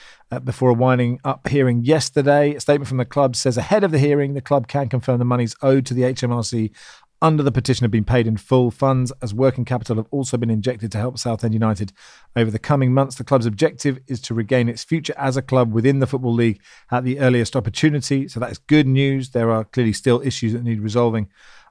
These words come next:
um, staff pay included, but at least the club continue to operate, uh, for now. Um, we'll speak to Philippe soon on Just Fontaine, the, um, French legend, uh, was a World Cup record goal scorer,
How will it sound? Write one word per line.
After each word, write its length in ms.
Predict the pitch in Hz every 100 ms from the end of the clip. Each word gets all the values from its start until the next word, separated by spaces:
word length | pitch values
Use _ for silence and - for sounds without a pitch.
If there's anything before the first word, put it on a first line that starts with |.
| -
um, 300 | 120 113 110
staff 280 | - 139 127
pay 180 | 143 127
included, 500 | 117 190 185 170 135
but 100 | 135
at 100 | 143
least 180 | 127
the 60 | 123
club 220 | - 113
continue 380 | - 107 - 117
to 140 | - -
operate, 500 | 127 - 120 117 - - _ _ _ _ -
uh, 140 | 120 -
for 120 | 127
now. 560 | 123 139 139 143 147 - _
Um, 600 | 143 123 120 117 117 123 - 214
we'll 200 | 190 151
speak 180 | 127 160
to 60 | 123
Philippe 420 | - 135 127 - _
soon 680 | - - - 156 120 110 113 -
on 200 | 123 113
Just 280 | 110 120 -
Fontaine, 520 | 120 101 123 117 110
the, 280 | 110 110 -
um, 440 | 117 107 104 104 -
French 600 | _ - 110 107 - - _ - _ _ 131
legend, 840 | 131 139 110 135 127 117 - - -
uh, 180 | 113 110
was 160 | 113
a 40 | 107
World 240 | 117 117
Cup 280 | - - - - -
record 380 | 117 - 107
goal 220 | 95 120 113
scorer, 500 | - 120 110 107